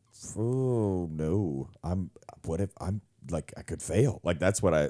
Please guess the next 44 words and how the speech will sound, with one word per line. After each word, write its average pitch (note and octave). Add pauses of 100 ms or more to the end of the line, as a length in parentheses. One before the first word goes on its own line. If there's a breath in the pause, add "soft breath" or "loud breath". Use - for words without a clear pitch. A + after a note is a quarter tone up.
is D#2+
going F2
through E2+
my C#2+
brain. C#2
It's -
like E2+
all A2
of, F#2+ (460 soft breath)
all B2+
of A#2+
the, F#2
the E2
bad E2+
things B1
are F#2
being, E2 (220)
are F2+
popping F2+
into E2
my D2
brain. B1+
And D2+
it's D2+
just, - (400 soft breath)
it's F#2+
almost A2+
like F#2+
now F#2 (180)
I F#2+
know G2
that G2
the F2+
ingredients F2+
are E2
all D#2
there, D2+
but -
the -
only G2+
thing F#2+
that D2+
can D#2+
really F2